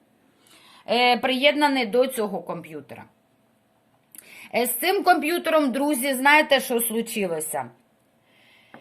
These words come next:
В общем, тут, е, получається, це більш сучасний в мене комп'ютер. Ну, не такий наворочений, ну, по крайній мірі, це,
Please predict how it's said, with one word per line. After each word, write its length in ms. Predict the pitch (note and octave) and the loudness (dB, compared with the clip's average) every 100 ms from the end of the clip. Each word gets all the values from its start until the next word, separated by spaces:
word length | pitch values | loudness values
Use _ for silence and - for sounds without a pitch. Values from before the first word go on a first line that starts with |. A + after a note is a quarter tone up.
| _ _ _ _ _ _ _ _ - | _ _ _ _ _ _ _ _ -4
В 80 | A#3+ | 0
общем, 380 | D4 D4+ D4 A#3 | 2 2 0 0
тут, 300 | D#4+ D#4 C#4+ | -4 -2 4
е, 200 | C#4 C4+ | 6 8
получається, 840 | C#4+ C#4+ A#3+ D#4 C4+ B3+ - B3 | 6 4 4 6 8 8 4 -2
це 320 | A#3 C#4+ C#4 | 4 6 6
більш 340 | G#3+ C4+ C4 - | 4 0 -2 -2
сучасний 960 | - - C#4+ A#3+ D4 B3 A3+ A#3 C#4 | -4 -4 -4 0 4 6 4 2 0
в 40 | D4+ | 2
мене 300 | E4 E4 E4+ | 2 2 2
комп'ютер. 680 | F4 F4+ D#4 E4+ F4+ F4 F#4+ | 2 -2 0 0 2 2 0
Ну, 180 | A4 F4+ | 0 2
не 100 | D4 | 4
такий 320 | C#4+ C#4 C#4 | 4 4 4
наворочений, 720 | C4+ C4+ E4+ G#4+ A4 F#4 D4+ | 6 6 6 4 4 2 4
ну, 160 | D4 D4+ | 4 2
по 120 | C#4+ | 2
крайній 340 | - D4 C#4 C#4+ | 2 2 2 2
мірі, 260 | D4+ C#4+ | 4 4
це, 320 | B3+ - C#4 | 2 4 4